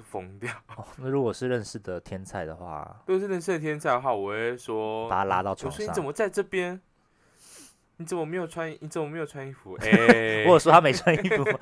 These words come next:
Speaker 1: <laughs>
Speaker 2: 自己加戏。
Speaker 1: 开始，开始加戏，这样子好害怕哦。<laughs> OK，好，其实我们其实主要讲的是，就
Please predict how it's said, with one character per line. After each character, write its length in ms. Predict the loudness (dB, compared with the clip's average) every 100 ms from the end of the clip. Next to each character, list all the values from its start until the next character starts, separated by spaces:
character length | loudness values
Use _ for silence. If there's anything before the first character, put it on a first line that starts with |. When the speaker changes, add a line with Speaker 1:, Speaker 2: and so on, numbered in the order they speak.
| -4
Speaker 1:
<laughs> 140 | -4
Speaker 2:
自 60 | -4
己 120 | -4 0
加 300 | 4 6 6
戏。 60 |
Speaker 1:
开 140 | 4 2
始， 200 | -2 -6
开 160 | -6
始 100 | -6
加 280 | -4 0 0
戏， 300 | -4 -16 -14
这 100 | -10
样 140 | -10
子 60 | -8
好 80 | -6
害 180 | -4 -4
怕 300 | -4 -6 -6 -10
哦。 400 | -10 -8 -10 -10
<laughs> 20 | -14 _ -20 -20 -20 -6
OK， 200 | -2 0
好， 180 | 0 -2 -6
其 100 | -14
实 160 | -6 -2
我 60 | -2
们 120 | -2
其 280 | -8 -12 -14
实 60 |
主 140 | -8 -4
要 140 | -4
讲 180 | -4 -6
的 60 |
是， 160 | -8 -14
就 140 | -18